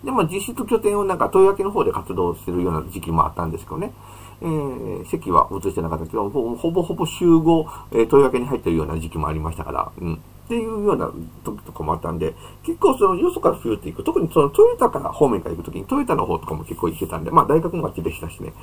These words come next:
で、いうのがあって、結構仕事もその、トヨタの方とかで、わーわーわーやってたことで、で、トヨタから、スーッと稲熊とかそっちの方に抜けてく時って言うと、ここなんすよ。<laughs> そうそうそう。で、あ、こんなとこにあるんだ。へー。井ノ口ですね。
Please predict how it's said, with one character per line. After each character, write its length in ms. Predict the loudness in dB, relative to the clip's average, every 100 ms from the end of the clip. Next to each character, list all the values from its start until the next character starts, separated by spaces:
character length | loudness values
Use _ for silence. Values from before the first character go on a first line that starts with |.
| -18 -18 -14
で、 300 | -2 0 0 -6 -8 0
い 60 |
う 80 | 2
の 100 | 2
が 80 | 0
あ 40 |
っ 40 | -2
て、 120 | -6
結 160 | -6 -4
構 100 | -2
仕 80 |
事 160 | 0 0
も 180 | -2 0
そ 120 | 0
の、 160 | 0 2
ト 100 | 2
ヨ 80 |
タ 80 | 2
の 80 | 0
方 140 | -6
と 80 | -6
か 120 | -4
で、 220 | 0 0 0 -8
わ 140 | 2 4
ー 20 |
わ 140 | 4
ー 60 | 0
わ 220 | 0 -2 -4 -10
ー 60 | -4
や 80 | -4
っ 40 |
て 120 | -2
た 80 | -4
こ 100 | -4
と 120 | -6
で、 120 | -6 -8 -6 -6
で、 100 | 2
ト 140 | 6
ヨ 100 | 6
タ 160 | 4 0
か 140 | 0
ら、 480 | 2 2 0 -6 -14
ス 160 | -4 2
ー 140 | 2
ッ 40 |
と 120 | 2 2
稲 240 | 2 2
熊 180 | 2 -2
と 80 | -4
か 80 |
そ 140 | -2 -2
っ 20 |
ち 60 | 0
の 80 |
方 140 | 0 0
に 120 | 0
抜 60 | -2
け 80 |
て 60 | -2
く 120 | -2
時 80 | -6
っ 20 | -8
て 80 | -4
言 0 |
う 20 |
と、 100 | -4
こ 160 | -4 -6
こ 160 | -2
な 180 | 0 -2
ん 60 | -4
す 120 | -8
よ。 140 | -10 -8 -8 -8
<laughs> 360 | -8 -12 -10 -8
そ 60 |
う 40 | -6
そ 100 | -6
う 40 | -8
そ 100 | -10 -10 -8 -8 -12 -8
う。 40 |
で、 80 | 2
あ、 120 | 2
こ 180 | 2 0
ん 60 | -2
な 60 |
と 120 | -4 -6
こ 60 |
に 100 | -4
あ 40 | -2
る 80 |
ん 40 | -4
だ。 160 | -8 -6
へ 320 | -6 -4 -6
ー。 1300 | -8 -8 -10 -8 -8 -6 -8 -10 -14 -18 -18 -16 -6
井 20 |
ノ 120 | -2 -2
口 180 | -6
で 60 | -10
す 80 | -6
ね。 200 | -4